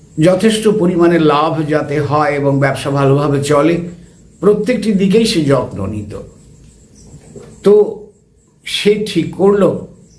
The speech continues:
বয়স তো হয়েছে, এরপরে আর সম্ভব নয়, একটু শ্রীক্ষেত্র ঘুরে আসি, একবার অন্তত জগন্নাথ দর্শন করে আসি। তো তার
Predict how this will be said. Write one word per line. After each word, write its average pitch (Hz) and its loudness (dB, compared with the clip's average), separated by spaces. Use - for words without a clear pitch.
বয়স 147 0
তো 170 0
হয়েছে, 175 2
এরপরে 165 0
আর 151 -4
সম্ভব 151 -6
নয়, 196 2
একটু 202 -2
শ্রীক্ষেত্র 208 0
ঘুরে 131 -2
আসি, 117 -4
একবার 143 -4
অন্তত 151 0
জগন্নাথ 190 2
দর্শন 170 0
করে 104 -6
আসি। - -6
তো 180 4
তার 170 -2